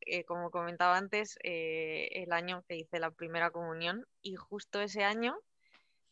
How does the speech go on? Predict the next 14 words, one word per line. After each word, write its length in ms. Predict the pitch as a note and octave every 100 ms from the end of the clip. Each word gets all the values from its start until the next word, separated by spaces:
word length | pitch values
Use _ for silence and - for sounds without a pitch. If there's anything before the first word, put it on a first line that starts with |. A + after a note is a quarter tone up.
| -
eh, 600 | G3 F#3 F3+ F3+ F3 F3
se 320 | - - F3
separaron 720 | E3+ E3+ - D#3 D3+ D#3+ D#3+ E3
mis 180 | E3+
padres. 580 | - F#3+ G#3 F#3+ A3 - _
Entonces, 920 | G3 F#3 F3 E3+ - F3+ F3+ F3+ - -
eh, 560 | F3+ E3+ E3 E3 E3 D#3+ E3 E3
fue 240 | - - F#3+
un 100 | G3
momento 540 | G3+ G3 G3+ F#3+ D#3+
bastante 480 | D#3+ E3+ - F3 F#3+
complicado 640 | G3+ G3 - F#3+ F#3 F3+ F3
a 60 |
nivel 380 | E3+ E3+ E3+ E3+